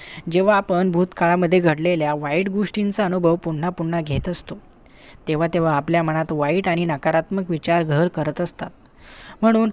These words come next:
भूतकाळामध्ये घडलेल्या दुःखांना पुन्हा पुन्हा उजळणी देऊ नका. जे झालं आहे, त्यावर पडदा टाका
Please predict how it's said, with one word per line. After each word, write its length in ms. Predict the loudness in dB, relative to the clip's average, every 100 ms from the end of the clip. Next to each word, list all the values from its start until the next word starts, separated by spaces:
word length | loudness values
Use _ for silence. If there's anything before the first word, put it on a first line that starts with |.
| -4 -2
भूतकाळामध्ये 800 | -2 2 2 2 2 2 2
घडलेल्या 520 | 0 0 2 2 2 0
दुःखांना 600 | -4 -6 -4 -4 -4 -8 -14 -20 -20 -20 -12
पुन्हा 220 | -6 -4 -2
पुन्हा 280 | 0 2
उजळणी 500 | 2 2 2 4 2
देऊ 260 | 2 0 0
नका. 260 | -2 -4 -10 -14 -20 -20 -20 -20 -2
जे 120 | 2 4
झालं 300 | 2 0 -2
आहे, 240 | -2 -2 0
त्यावर 300 | 0 2 0
पडदा 400 | -2 -4 -2 -2
टाका 300 | -2 -4